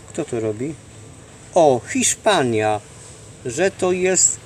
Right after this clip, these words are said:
hiszpańska firma, robi te czekolady z Hiszpanii, więc staram się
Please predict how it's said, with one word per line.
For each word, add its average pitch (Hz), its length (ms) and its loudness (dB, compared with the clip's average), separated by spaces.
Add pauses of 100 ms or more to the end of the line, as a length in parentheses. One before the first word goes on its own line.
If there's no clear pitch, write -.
(880)
hiszpańska 180 1000 0
firma, 160 560 -2
robi 147 360 2
te 139 340 0 (1000)
czekolady 127 720 2
z - 120 0
Hiszpanii, 104 1000 -4
więc 123 420 -6 (1000)
staram 147 360 2
się 156 220 4